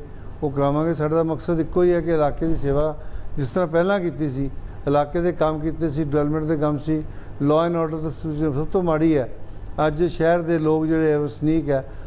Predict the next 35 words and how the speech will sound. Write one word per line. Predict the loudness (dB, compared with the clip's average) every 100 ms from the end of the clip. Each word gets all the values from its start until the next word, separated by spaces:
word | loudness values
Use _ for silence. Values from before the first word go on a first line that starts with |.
| -6 0
ਉਹ | 2
ਡਰਦੇ | 4 2 2 -2
ਬੱਚਿਆਂ | -2 0 0
ਨੂੰ | 0
ਆਪਣੇ | 0 0 -2 -4 -12 -8 0
ਮਾਈਗ੍ਰੇਟ | 2 2 2 2
ਕਰ | 2 2
ਰਹੇ | 2 2
ਆ, |
ਘਰ | 2 0 2
ਬੰਦ | 0 0 2
ਹੋ | 2
ਰਹੇ | 2 2
ਆ, |
ਬੱਚੇ | 0 -2 0
ਬਾਹਰ | 2 2 2
ਜਾ | 2 2
ਰਹੇ | 2 0
ਆ। | -2 -8 -14 -10 -2
ਉਹਦਾ | 0 2
ਇੱਕੋ | 2 2
ਕਾਰਨ | 4 2 2 0
ਹੈ | 0
ਕਿ | 0
ਜੋ | 2 2
ਇੱਥੇ | 2 0
ਮਾਹੌਲ | 0 2 2 4
ਹੈ, | 2 0 -6 -10 -6 -2
ਉਹ | 0
ਮਾਹੌਲ | 2 2
ਹੈ, | 2
ਅ, | -2 -8 -10 -4 0 0
ਸੁਖਾਵਾਂ | -2 -2 0 2 2
ਨਹੀਂ | 2 2
ਹੈ। | 0